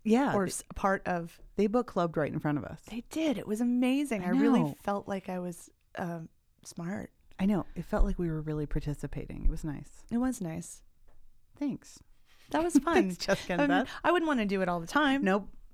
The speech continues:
Speaker 2: And
Speaker 1: Nope.
Speaker 2: I definitely don't wanna, like, go to someone's house.
Speaker 1: But those gals brought out the snacks.
Speaker 2: They sure did.
Speaker 1: Yeah.
Speaker 2: Oh.
Speaker 1: See, that's how you do it.
Speaker 2: And the full bar.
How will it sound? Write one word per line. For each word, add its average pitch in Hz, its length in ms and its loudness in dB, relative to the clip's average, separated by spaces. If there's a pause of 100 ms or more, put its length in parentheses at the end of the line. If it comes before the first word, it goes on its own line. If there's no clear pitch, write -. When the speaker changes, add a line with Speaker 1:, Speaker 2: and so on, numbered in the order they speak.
Speaker 2:
And 196 100 2
Speaker 1:
Nope. 196 100 4
Speaker 2:
I 175 40 -8
definitely 226 340 0
don't 208 120 0
wanna, 185 140 -4
like, 170 180 -6
go 180 160 0
to 180 60 -2
someone's 170 340 -4
house. 170 400 -4
Speaker 1:
But - 180 -2
those 180 200 0
gals 233 260 -4
brought 156 240 -2
out 143 140 -4
the 139 80 -10
snacks. - 520 -10
Speaker 2:
They - 140 -16
sure - 320 -12
did. 175 360 -10
Speaker 1:
Yeah. 226 380 -6 (180)
Speaker 2:
Oh. 170 380 -6 (180)
Speaker 1:
See, - 220 -10
that's 190 220 -10
how 240 80 -6
you 220 120 -4
do 196 200 -10
it. 156 160 -16
Speaker 2:
And 226 140 0
the 233 60 -2
full 269 220 -6
bar. 214 500 -2